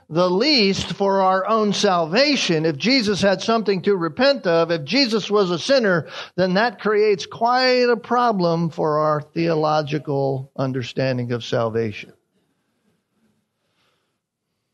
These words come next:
Why? Because God requires a perfect sacrifice. And since Jesus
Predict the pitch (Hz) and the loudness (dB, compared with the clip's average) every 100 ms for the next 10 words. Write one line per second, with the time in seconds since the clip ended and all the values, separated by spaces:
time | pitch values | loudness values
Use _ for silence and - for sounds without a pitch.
0 | _ 117 131 147 175 208 185 139 151 139 | _ -6 -2 0 2 0 0 0 -2 -2
1 | 135 139 143 139 - 139 131 120 123 135 | 0 0 0 -4 -2 0 0 -2 -4 -4
2 | 123 120 - 175 - 127 107 101 - - | -4 -4 -2 -2 -2 -6 -4 -6 -8 -12
3 | - - - - _ _ _ _ _ _ | -8 -8 -8 -12 _ _ _ _ _ _
4 | _ _ _ 117 113 - 143 113 - 120 | _ _ _ -10 -8 -4 -6 -6 -10 -4
5 | 139 202 147 127 143 175 - - | -2 0 0 0 0 -2 -4 -6